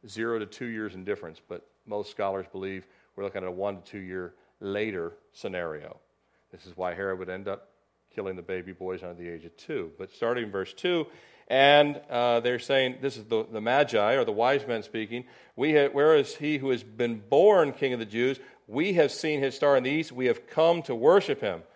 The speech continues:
When Herod the king heard this, he was troubled. He wasn't troubled like Joseph. Joseph was troubled about doing what was right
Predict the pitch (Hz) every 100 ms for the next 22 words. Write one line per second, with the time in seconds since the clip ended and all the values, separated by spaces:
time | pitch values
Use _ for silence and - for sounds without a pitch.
0 | _ _ - 123 160 139 131 135 113 156
1 | 165 147 - 131 110 - - 143 139 180
2 | 233 - - _ _ _ _ _ _ _
3 | _ 107 127 143 170 170 165 156 139 143
4 | 131 139 160 151 139 147 196 202 160 143
5 | 135 - 170 156 147 127 131 123 - 127
6 | 151 139 135 120 104 101 127 165 208 -